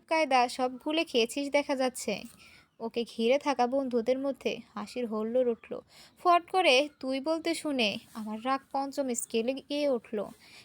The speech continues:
চেঁচিয়ে বললাম, "দুই তুই করছেন কেন? তুই আমার দুই ব্যাচ জুনিয়র, পিচ্চি ছেলে, তোকে তুই করব না? তাছাড়া গানের দিক দিয়ে আমি তোর অনেক সিনিয়র, senior my foot। যে গানেই,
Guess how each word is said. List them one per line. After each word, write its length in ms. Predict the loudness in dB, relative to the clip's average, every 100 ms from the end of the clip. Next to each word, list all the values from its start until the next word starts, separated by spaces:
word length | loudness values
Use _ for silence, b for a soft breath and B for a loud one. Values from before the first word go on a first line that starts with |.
| B
চেঁচিয়ে 360 | -2 2 4
বললাম, 420 | 4 2 2 -2 -4
"দুই 220 | -4 -2
তুই 180 | -2 -2
করছেন 400 | -2 -2 -2 -2
কেন? 160 | 0 -2 -4 -10 -4
তুই 160 | 0
আমার 280 | 0 0 -2
দুই 200 | -2 2
ব্যাচ 260 | 2 0 -2
জুনিয়র, 480 | -2 0 0 -2 -6 _ -10
পিচ্চি 320 | -10 -8 -4
ছেলে, 340 | 0 0 0 -6 -2
তোকে 260 | -2 -2
তুই 220 | -4 -4
করব 340 | -2 0 0 0
না? 240 | 0 0 -2 b b b -2
তাছাড়া 500 | 0 4 6 6 4 0
গানের 320 | 0 2 0
দিক 200 | -2 -2
দিয়ে 120 | 2 2
আমি 200 | 2 2
তোর 200 | 2 2
অনেক 340 | 2 0 -2
সিনিয়র, 480 | -2 -2 -2 -4 -6 -12 -10
senior 460 | -4 -2 0 0 2
my 120 | -2
foot। 280 | -4 -8 -10 -14 _
যে 260 | -4 2 4
গানেই, 440 | 4 0 0 -2